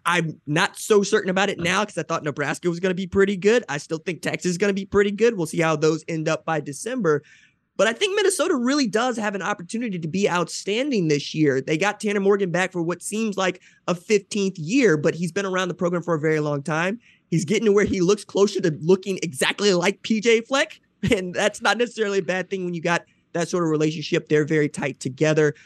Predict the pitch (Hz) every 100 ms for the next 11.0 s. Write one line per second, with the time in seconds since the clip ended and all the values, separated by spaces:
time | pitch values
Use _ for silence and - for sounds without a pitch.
0 | _ - 160 196 170 185 202 165 185 196
1 | 185 185 175 175 165 151 165 160 156 151
2 | 139 190 180 160 151 143 139 151 156 -
3 | 156 156 143 160 151 - 165 165 170 156
4 | 160 - 151 156 151 160 - - 156 151
5 | 147 143 _ _ _ 151 185 180 170 151
6 | 175 160 - 190 - 190 156 233 339 294
7 | 233 220 202 220 180 135 156 190 156 147
8 | 147 170 160 156 151 165 - 170 165 151
9 | 143 - 180 180 165 - _ _ _ 190
10 | 233 262 - 240 226 202 185 180 180 160